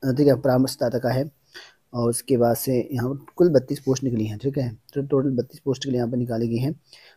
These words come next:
और इसका form आपको इस तरह का मिलेगा, offline form है और इसके ऑफिशियल side से मिल जाएगा। ये form आप डाउनलोड करके offline ही fill करना है, या आप वहीं जाकर, जाकर जो form दे सकते हैं। ये form आपको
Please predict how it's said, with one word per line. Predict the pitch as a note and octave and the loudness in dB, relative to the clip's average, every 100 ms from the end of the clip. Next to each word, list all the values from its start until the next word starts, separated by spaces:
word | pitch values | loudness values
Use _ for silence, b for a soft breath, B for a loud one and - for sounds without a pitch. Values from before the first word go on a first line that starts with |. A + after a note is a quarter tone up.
| b | b
और | A#2 | -4
इसका | A#2+ - | -4 -2
form | C3+ C3 | -2 -2
आपको | B2 B2 | -2 -2
इस | D3 - | -4 -4
तरह | B2+ | -2
का | |
मिलेगा, | A#2+ A#2 A#2 | 0 2 0
offline | C3+ A#2+ B2+ A#2+ | -2 -4 -4 -4
form | - A#2+ A#2 | -2 -4 -2
है | D3+ - b _ | -4 -6 b _
और | A#2+ A#2 | -2 0
इसके | B2 - | 0 -2
ऑफिशियल | D#3 A#2+ C3 | -2 0 -2
side | B2+ A2+ | -2 -2
से | C3 | 0
मिल | B2 | 0
जाएगा। | A#2 A#2+ | 2 2
ये | C3 | 2
form | B2+ B2 A#2+ | 0 -2 -2
आप | |
डाउनलोड | A#2 A#2 A#2+ | -2 -2 -2
करके | A#2 A2 D3 D#3+ B B _ | -4 -4 -4 -4 B B _
offline | C#3+ C#3+ F3 F3 | 4 4 4 4
ही | F3+ | 2
fill | D#3+ D3+ | 2 2
करना | D#3 B2+ C3+ | 4 4 4
है, | D3 | 2
या | C#3+ | 2
आप | D3+ C#3 | 2 0
वहीं | B2 C3+ | 0 2
जाकर, | C3+ A#2+ C3 C3 | 2 2 0 -2
जाकर | A#2+ A#2 | -4 -4
जो | B2 C3+ | -4 -6
form | - B2+ B2+ | -8 -6 -4
दे | A2 | -4
सकते | A2+ - | -10 -16
हैं। | A2 | -10
ये | A#2+ B2+ | -4 -4
form | - C3 C#3 _ b b - | -4 -6 -6 _ b b -14
आपको | - C#3+ C#3 | 0 0 0